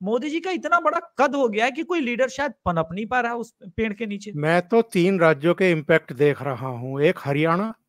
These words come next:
Speaker 2: जहाँ कभी भारतीय जनता पार्टी दस ग्यारह सीटों से ऊपर नहीं जाती थी,
Speaker 1: सही
Speaker 2: वहाँ
Speaker 1: बात है।
Speaker 2: दो हज़ार चौदह में अपनी सरकार बनाई छियालीस सीट लेकर के,
Speaker 1: हम्म।
Speaker 2: जिस महाराष्ट्र में मतलब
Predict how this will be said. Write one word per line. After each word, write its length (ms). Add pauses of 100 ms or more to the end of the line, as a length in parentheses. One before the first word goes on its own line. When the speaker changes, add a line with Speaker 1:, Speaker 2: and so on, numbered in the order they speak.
(580)
Speaker 2:
जहाँ 440
कभी 220
भारतीय 460
जनता 300
पार्टी 520
दस 300
ग्यारह 260
सीटों 320
से 140
ऊपर 300
नहीं 140
जाती 320
थी, 200
Speaker 1:
सही 40 (760)
Speaker 2:
वहाँ 420
Speaker 1:
बात 100
है। 60
Speaker 2:
दो 180
हज़ार 360
चौदह 440
में 280 (340)
अपनी 360
सरकार 420
बनाई 300
छियालीस 520
सीट 220
लेकर 320
के, 140
Speaker 1:
हम्म। 840
Speaker 2:
जिस 280
महाराष्ट्र 580
में 300 (720)
मतलब 480